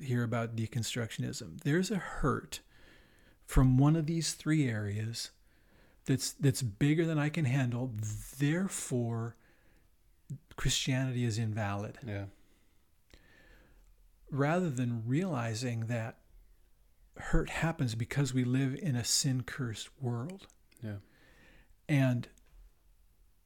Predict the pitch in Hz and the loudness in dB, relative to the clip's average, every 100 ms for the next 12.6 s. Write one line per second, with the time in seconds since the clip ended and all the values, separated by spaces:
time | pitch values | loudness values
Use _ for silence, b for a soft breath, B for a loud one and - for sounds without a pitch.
0 | _ _ _ _ _ _ - _ _ 135 | _ _ _ _ _ _ -20 _ _ 0
1 | 131 135 214 180 113 131 131 123 110 127 | 4 6 4 2 4 4 6 4 2 2
2 | 131 127 123 - 107 - 139 135 113 113 | 2 0 -2 -2 -4 -2 -2 0 -2 -4
3 | - 147 143 - - _ _ b b b | 0 0 0 -4 -14 _ _ b b b
4 | b b b b - - - - - - | b b b b -18 -2 -2 -2 0 4
5 | 160 147 131 160 135 135 196 190 131 - | 6 6 4 2 4 6 4 4 2 2
6 | 135 123 135 139 147 147 131 - - - | 2 4 4 4 2 2 4 6 6 4
7 | 175 143 123 127 123 120 - - - _ | 2 2 2 0 -2 -4 -10 -20 -20 _
8 | - 139 147 151 123 113 - 127 101 101 | -2 2 2 2 0 0 0 -2 -4 -8
9 | 196 - _ _ _ _ B B B B | -12 -16 _ _ _ _ B B B B
10 | B - 170 214 143 131 143 151 - 123 | B 0 2 4 2 2 2 0 2 2
11 | 127 113 139 - - 127 - 113 113 117 | 2 2 0 0 2 2 2 -2 0 -2
12 | - 117 - 135 127 - | -4 -4 -2 -2 -2 -6